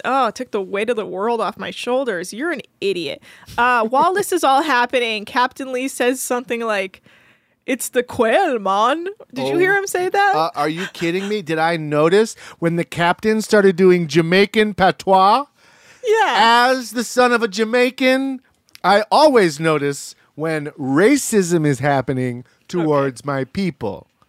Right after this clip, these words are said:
Speaker 2: Uh,
Speaker 1: Okay.
Speaker 2: it was disgusting. It disgusted me, and I li-, I literally wanted an apology.
Speaker 1: I expected more from Captain Lee. I was like, "Do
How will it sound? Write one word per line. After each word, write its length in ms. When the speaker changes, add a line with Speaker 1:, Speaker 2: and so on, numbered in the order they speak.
Speaker 2:
Uh, 280
Speaker 1:
Okay. 180
Speaker 2:
it 80
was 140
disgusting. 640
It 120
disgusted 600
me, 340
and 140
I 100
li-, 340
I 120
literally 480
wanted 260
an 80
apology. 600
Speaker 1:
I 160
expected 420
more 140
from 160
Captain 300
Lee. 100
I 40
was 80
like, 180
"Do 120